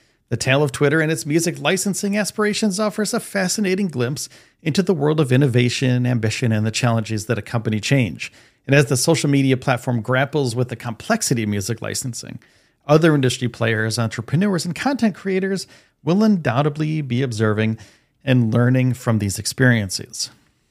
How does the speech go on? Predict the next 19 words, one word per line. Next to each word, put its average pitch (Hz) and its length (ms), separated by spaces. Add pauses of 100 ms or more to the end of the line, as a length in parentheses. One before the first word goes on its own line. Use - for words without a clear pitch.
(340)
Now, 110 420 (560)
um, 104 480 (480)
Elon 147 280
Musk 107 300
is 98 120
at 95 80
the 92 100
helm 98 260
now. 92 280 (640)
Twitter's 170 440
journey 123 380
into 107 160
the 104 80
music 107 340
licensing 120 760
era 127 360 (400)
is 104 240
just 110 480
beginning. 104 500